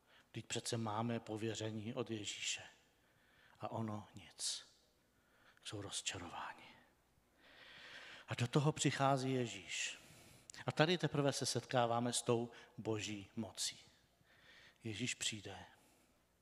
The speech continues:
Ten příběh, ten rozhovor je delší, on se tam vyptává a tak dál. Ale potom prostě řekne duchu: „Hluchý a němý, vyjdi ven.“ A duch vyšel.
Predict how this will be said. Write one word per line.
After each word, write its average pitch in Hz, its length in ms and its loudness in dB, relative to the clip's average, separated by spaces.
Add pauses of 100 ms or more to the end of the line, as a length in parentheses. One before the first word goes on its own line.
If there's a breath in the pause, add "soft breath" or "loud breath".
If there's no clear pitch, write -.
(680 loud breath)
Ten 104 180 -8
příběh, 117 480 0
ten 110 120 -4
rozhovor 107 440 0
je 113 80 0
delší, 110 640 0
on 101 120 -12
se 104 160 -6
tam 101 140 -12
vyptává 101 600 -2
a 98 160 0
tak 107 240 -10
dál. 104 340 -12 (1120 loud breath)
Ale 113 140 2
potom 139 520 8
prostě 131 420 -2
řekne 123 420 -2 (240 loud breath)
duchu: 117 460 0 (100)
„Hluchý 123 400 0
a 107 80 -2
němý, 110 440 -6 (240)
vyjdi 101 280 -10
ven.“ 113 320 -8 (2250)
A - 220 -8 (160)
duch 113 200 -10
vyšel. - 360 -8